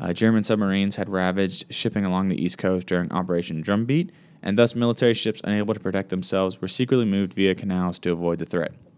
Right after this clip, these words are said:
The same veteran claims, uh, to be the man that a-, that Carlos witnessed disappearing at a bar. He claims that when the fight broke out, friendly barmaids whisked him out of the bar before the police arrived because he was underage for drinking.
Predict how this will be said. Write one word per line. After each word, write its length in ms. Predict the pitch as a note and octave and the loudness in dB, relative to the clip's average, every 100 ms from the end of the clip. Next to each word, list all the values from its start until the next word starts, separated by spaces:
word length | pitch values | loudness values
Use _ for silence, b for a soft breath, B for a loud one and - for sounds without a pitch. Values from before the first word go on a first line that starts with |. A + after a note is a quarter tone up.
| B B B - | B B B -8
The 60 | |
same 260 | - D3+ C#3+ | 0 2 4
veteran 320 | B2 A#2+ A2+ | 4 4 2
claims, 580 | A2 G2 F#2+ G2+ G#2 - b b b - | 0 0 2 0 -2 -8 b b b -4
uh, 120 | F#2+ | -4
to 120 | - | -2
be 80 | G2+ | 0
the 60 | |
man 200 | G2 G2 | 2 2
that 160 | F#2+ F2 - | 0 -2 0
a-, 200 | F#2 - | -2 -2
that 240 | F2 F2 - | -2 -4 -2
Carlos 460 | G#2+ G2+ F#2+ - | 0 2 2 -2
witnessed 320 | F#2+ F2+ F2+ | -2 0 -2
disappearing 640 | - G2+ F2+ - G2 F#2 E2 | -4 -6 -6 -4 -2 -2 -2
at 100 | E2+ | -4
a 40 | |
bar. 400 | E2+ G2 F2 - b b b b | 0 2 2 -2 b b b b
He 100 | - | -6
claims 280 | - A2 G2+ | 0 2 2
that 140 | F#2+ | 0
when 140 | G2 F#2 | 0 -2
the 60 | |
fight 360 | F2+ G2+ G2+ - - - _ _ _ _ _ | 0 2 2 0 -10 -20 _ _ _ _ _
broke 320 | G3 G2+ F#2+ - | 0 2 2 0
out, 380 | F#2+ F#2+ - | 2 2 -2
friendly 340 | - A2+ A2 G#2+ | -4 0 2 2
barmaids 580 | G2 F#2+ F#2 F2+ F2+ - | 2 2 2 0 0 -2
whisked 400 | G#2 G2+ - - | 0 0 -2 -6
him 140 | F#2+ | -4
out 140 | F2+ | -2
of 60 | F2+ | -2
the 60 | F2+ | -2
bar 280 | F2+ F2 | 0 0
before 320 | F2 F2+ G2 F2+ | 0 -4 -2 -2
the 80 | |
police 320 | E2 F#2+ F#2 F#2+ | -2 -4 -4 -2
arrived 320 | F2+ E2+ E2+ | -2 -2 -4
because 260 | - F#2 | -6 -4
he 60 | F2 | -2
was 120 | E2+ | -4
underage 560 | - F2+ F2+ F2 F2 - | -4 -2 0 0 -2 -4
for 140 | - | -10
drinking. 440 | - G2+ G2+ G#2 | -4 -2 0 -2